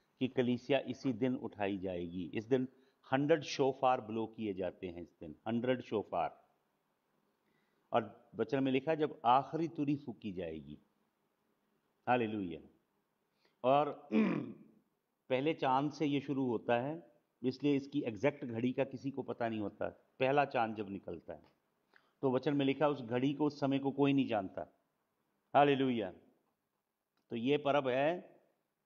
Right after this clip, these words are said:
योम तिरुआ, तुरियों का पर्व। हालेलुया। प्र-, प्रेरित पौलुस कहता है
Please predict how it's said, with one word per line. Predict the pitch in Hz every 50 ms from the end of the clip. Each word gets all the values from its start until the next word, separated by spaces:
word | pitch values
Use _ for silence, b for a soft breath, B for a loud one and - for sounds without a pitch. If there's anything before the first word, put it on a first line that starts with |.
| _ _ _ 95
योम | 107 127 135 143 147 147
तिरुआ, | 143 147 143 127 131 123 117 110
तुरियों | - - - - 131 131 135 147 147 151
का | 147 135
पर्व। | 123 - 123 123 117 107 85 - - - _ _ -
हालेलुया। | 113 123 127 123 117 127 131 120 117 104 95
प्र-, | - 104 117
प्रेरित | 120 - - _ - 123 123 131 127 127
पौलुस | 131 131 139 143 139
कहता | - 127 117 - - 139
है | 143 165 180 190 185 - -